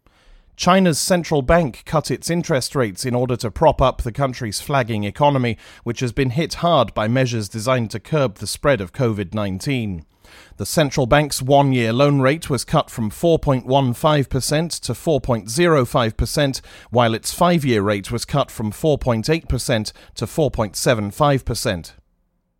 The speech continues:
Morgan Stanley, an investment bank, is buying E-Trade, a discount brokerage,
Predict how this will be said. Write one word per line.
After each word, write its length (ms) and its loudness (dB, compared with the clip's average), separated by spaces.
Morgan 380 6
Stanley, 540 4
an 80 2
investment 580 0
bank, 300 0
is 120 -2
buying 440 2
E-Trade, 760 -2
a 80 -6
discount 540 -2
brokerage, 640 0